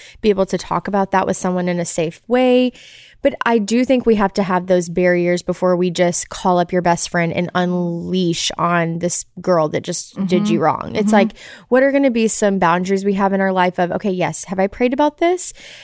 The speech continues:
Speaker 1: And then also, Christian, what do you think that would look like if I genuinely did need to, like, share a situation or, like, share a hurt?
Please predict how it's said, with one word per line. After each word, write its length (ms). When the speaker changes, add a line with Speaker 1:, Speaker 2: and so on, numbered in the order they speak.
Speaker 1:
And 120
then 120
also, 580
Christian, 400
what 120
do 60
you 180
think 180
that 120
would 120
look 180
like 180
if 120
I 200
genuinely 560
did 280
need 240
to, 120
like, 200
share 320
a 60
situation 720
or, 120
like, 180
share 280
a 40
hurt? 340